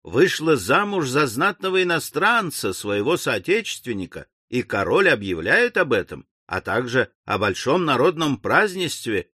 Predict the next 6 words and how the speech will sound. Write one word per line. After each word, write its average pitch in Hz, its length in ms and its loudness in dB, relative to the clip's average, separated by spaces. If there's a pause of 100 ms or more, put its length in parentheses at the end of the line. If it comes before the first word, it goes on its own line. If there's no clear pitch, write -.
(120)
ибо 117 280 2
теперь, 143 540 0
конечно, 180 680 -2
принц 120 460 -2
Блейд 156 480 2
отвернётся 139 1080 -2